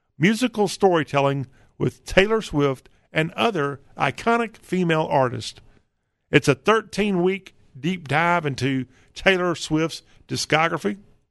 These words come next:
Students will, quote, "draw parallels between Swift's enchanting lyrics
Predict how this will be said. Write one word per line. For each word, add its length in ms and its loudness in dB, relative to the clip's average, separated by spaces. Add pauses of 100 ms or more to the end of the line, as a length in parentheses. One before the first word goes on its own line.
(1200)
Students 420 2
will, 140 -4
quote, 420 0
"draw 300 0
parallels 580 0
between 540 -4 (120)
Swift's 560 -2 (280)
enchanting 640 -2
lyrics 460 -2